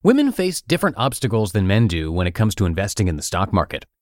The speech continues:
Right off the bat, they tend to have less in savings because women often take time off to raise children. With years of not earning a salary,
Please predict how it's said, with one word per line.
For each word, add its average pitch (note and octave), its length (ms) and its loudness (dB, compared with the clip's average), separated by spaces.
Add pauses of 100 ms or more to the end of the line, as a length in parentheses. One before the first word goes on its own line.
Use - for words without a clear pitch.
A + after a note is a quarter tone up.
(300)
Right A3 140 6
off F#3 120 2
the C3+ 80 0
bat, A#2+ 340 -2
they B2 100 -2
tend C3+ 200 2
to A#2+ 60 2
have A#2+ 180 2
less A2+ 280 -2
in G2 100 2
savings F#2+ 460 -2
because G2 400 0
women G2 240 2
often G2 280 0
take F#2+ 280 -2
time G2 260 0
off C3 220 2
to F2+ 80 -8
raise D#2+ 240 -8
children. A3+ 340 2 (540)
With E3 120 0
years G3 300 2
of C3+ 100 2
not B2+ 280 4
earning A#2+ 240 0
a F2 40 -6
salary, G#2 540 0